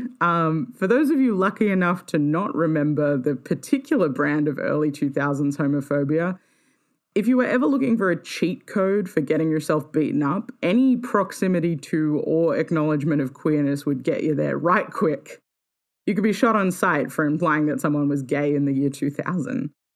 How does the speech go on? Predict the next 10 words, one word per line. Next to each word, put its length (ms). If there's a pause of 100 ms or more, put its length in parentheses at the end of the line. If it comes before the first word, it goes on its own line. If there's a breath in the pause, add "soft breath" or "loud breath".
(800)
So 220
everyone 340
just 120
kinda 200
danced 500
around 440
how 160
gay 380
Jackass 540
was, 560